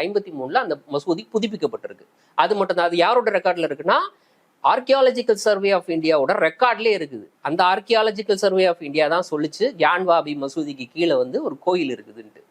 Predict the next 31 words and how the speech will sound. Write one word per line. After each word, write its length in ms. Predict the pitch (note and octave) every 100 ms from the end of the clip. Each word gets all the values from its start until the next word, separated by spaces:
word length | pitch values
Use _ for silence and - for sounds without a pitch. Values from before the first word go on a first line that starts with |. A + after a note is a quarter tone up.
| -
நமக்கு 200 | E3+ E3+
தெரியும், 200 | F3 E3+
அதன் 160 | E3 F3+
அடிப்படையில 380 | F#3+ G#3+ G#3 G#3
தான் 80 | A#3
இன்னைக்கு 200 | G3 F3+
கியான்வாபி 440 | F3 G#3 G#3 F#3+ F3+
மசூதியில 540 | E3 - D3+ C#3 C3+ D#3 A#3
இருக்கக்கூடிய 440 | E3 F3+ D#3+ D3+ C#3 D3+
தெற்கு 240 | E3 F#3+ E3+
பகுதியில 380 | D3 C3 D3 G#3
இருக்கக்கூடிய 420 | E3+ F#3 E3+ D#3 C3+
அந்த 120 | B2+ A#2
சுரங்கத்துல 480 | D#3 E3 F#3+ D#3+ C#3 B2
போய், 240 | A#2+ B2+ A#3 - _ _ _ -
அஹ், 320 | C3 B2 A#2+ C#3+
அந்த 140 | C#3 C#3
நிலவறையில 480 | F#3+ A3+ F3 D3 B2+ C3
போய் 140 | D#3 G#3+
நீங்க 160 | D3 C#3+
வழிபாடு, 540 | E3+ E3+ F#3+ F3 D#3 C#3+ B2+
வழிபாடு 400 | F3 G3 F#3 D#3+ -
செய்யலாம் 360 | D#3+ A3 A#3
அப்படின்னு 240 | G#3 E3+ E3
சொல்லிட்டு 260 | D3+ B3+ C#4
நீதிமன்றம் 520 | D4+ F4 D#4 C4+ C4 A3+
உத்தரவு 280 | A3 G3+ D#3+
போட்டிருக்கு. 340 | C3+ A2 - _ D3
யாரோட 300 | F#3+ C4 C4 A#3+
உத்தரவின் 320 | A#3 A3 A3
அடிப்படையில? 340 | G#3 G3+ G3+